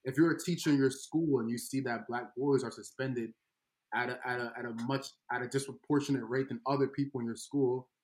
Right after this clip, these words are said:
what are you doing to bring that conversation up to the, to, to your school leaders, to bring that, that data to their attention, to try to, to incite some change, right? I don't think it all, you know, it,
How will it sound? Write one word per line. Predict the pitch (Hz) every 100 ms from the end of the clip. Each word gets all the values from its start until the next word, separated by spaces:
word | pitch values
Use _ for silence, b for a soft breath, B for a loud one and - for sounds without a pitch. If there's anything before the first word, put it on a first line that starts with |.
| _
what | 127
are | 139
you | 151
doing | 139 156 156
to | 135
bring | 139 147
that | 143
conversation | 143 139 135 156 185 127
up | 123 113
to | 131
the, | 123 -
to, | 123 123
to | 131
your | 131
school | 135 - 180
leaders, | 135 107 95 -
to | 117
bring | 107 131
that, | 135 127
that | 123 -
data | 123 127
to | 120
their | 123
attention, | 117 135 151 117 110
to | 107
try | - 123
to, | 117 - _ _ -
to | -
incite | - - 135 -
some | - 117
change, | - - 139 - - _ - _
right? | 120 123 127 127 B B B -
I |
don't | 143 165
think | 160
it | 151
all, | 143 151 156
you | 156
know, | 147
it, | 123